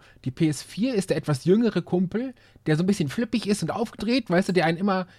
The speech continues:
immer wieder mal anruft und sagt, „Ey, sollen wir nicht das und das machen?“ und so. Und dann flitzt du da los und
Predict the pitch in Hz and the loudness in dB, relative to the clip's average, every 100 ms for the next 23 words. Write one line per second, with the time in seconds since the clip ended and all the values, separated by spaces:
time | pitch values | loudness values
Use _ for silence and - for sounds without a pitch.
0 | _ 190 180 175 156 147 240 208 190 160 | _ -2 0 2 2 2 0 0 0 -2
1 | 151 170 170 196 180 175 175 165 - 165 | 0 0 2 2 4 2 2 0 -2 -4
2 | 160 226 226 220 208 190 196 147 143 - | -2 0 0 0 -2 0 2 2 0 -2
3 | 214 - 151 156 240 262 262 208 151 | -4 0 0 2 2 2 0 -2 -8